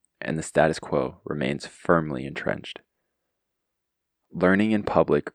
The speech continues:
requires people to care less about how they look and more about discovering what might really work.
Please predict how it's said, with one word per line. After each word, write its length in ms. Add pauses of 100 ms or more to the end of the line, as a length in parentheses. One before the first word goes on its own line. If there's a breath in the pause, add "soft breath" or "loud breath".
requires 440
people 360
to 80
care 260
less 460
about 200
how 140
they 140
look 400 (400)
and 160
more 420
about 240
discovering 720
what 200
might 280
really 280
work. 280